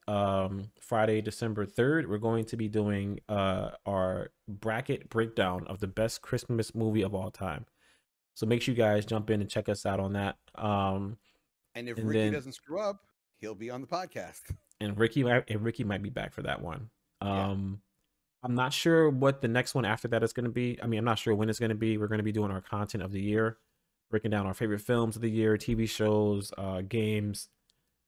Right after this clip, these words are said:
Speaker 1: and et cetera, basically, and talking about what we're looking forward to in twenty twenty-two. That episode might be the week after or the seventeenth. We'll have to let you know depending on schedule because it's getting close to Christmas.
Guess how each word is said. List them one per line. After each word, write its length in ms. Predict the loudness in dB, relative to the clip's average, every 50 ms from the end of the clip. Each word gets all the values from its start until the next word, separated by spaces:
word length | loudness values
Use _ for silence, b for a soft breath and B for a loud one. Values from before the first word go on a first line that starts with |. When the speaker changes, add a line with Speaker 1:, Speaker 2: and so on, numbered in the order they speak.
| _ _
Speaker 1:
and 400 | -8 -6 -4 -2 -2 -4 -4 -6 -10 _ -10
et 80 | -8 -6
cetera, 420 | -2 0 2 2 4 4 2 0 -2 -4 -2
basically, 540 | 0 0 0 0 -2 -2 0 2 2 2 2
and 120 | 0 -2
talking 260 | 0 0 0 0 0 0
about 220 | 0 0 0 0
what 160 | 0 0 0
we're 60 | 0
looking 220 | 0 -2 -2 -2 -4
forward 280 | -2 0 0 0 -2 -2
to 120 | -4 -6
in 100 | -6 -6
twenty 220 | -6 -6 -4 -4 -4
twenty-two. 500 | -4 -4 -4 -4 -2 0 0 0 0 -2 b b b b b b _ _ _
That 140 | -4 -4 -2
episode 400 | -2 -4 -4 -2 2 2 2 2
might 300 | 2 2 2 2 2 2
be 80 | 0 0
the 80 | 0 0
week 180 | 0 2 2
after 360 | 2 2 2 0 -2 -4 -4
or 200 | -2 -2 0 0
the 80 | 0 0
seventeenth. 600 | 0 -2 -2 -2 -2 -2 -4 -4 -4 -4 -4 -4
We'll 60 | -4
have 100 | -6 -4
to 80 | -2 -4
let 120 | -4 -2
you 60 | -2
know 160 | -2 0 0 0
depending 340 | -2 -2 -4 -4 -4 -4
on 80 | -6 -8
schedule 440 | -6 -2 0 0 0 2 2 0 0
because 340 | 0 -2 -4 -4 -4 -4 -6
it's 120 | -8 -6
getting 160 | -6 -6 -6
close 220 | -6 -6 -6 -6 -6
to 60 | -6
Christmas. 560 | -4 -2 -2 0 0 -2 -6 -6 -6 -10 -18